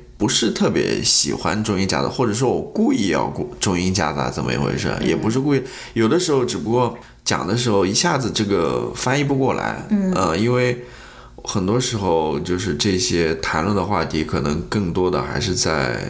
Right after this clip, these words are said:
Speaker 1: 英语的这样一个语境当中啊，
Speaker 2: 嗯。
Speaker 1: 可能看的英文的资料比较多一点，所以说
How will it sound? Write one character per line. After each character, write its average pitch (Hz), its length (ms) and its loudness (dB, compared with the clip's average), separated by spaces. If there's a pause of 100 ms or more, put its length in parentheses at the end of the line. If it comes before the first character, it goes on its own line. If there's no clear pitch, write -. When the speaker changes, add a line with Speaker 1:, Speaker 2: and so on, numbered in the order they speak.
Speaker 1:
英 131 240 2
语 139 220 2
的 - 140 -4
这 98 120 0
样 67 140 0
一 - 40 -2
个 80 100 -2
语 78 240 0
境 82 260 0
当 67 260 0
中 69 220 0
啊， 208 100 2
Speaker 2:
嗯。 - 200 -2 (420)
Speaker 1:
可 - 140 -4
能 69 140 0
看 82 220 -2
的 80 80 0
英 107 260 2
文 82 120 0
的 65 80 0
资 - 180 -4
料 69 140 0
比 73 100 -4
较 - 120 0
多 76 200 0
一 73 60 0
点， 65 160 -2
所 87 220 0
以 76 100 0
说 78 360 -2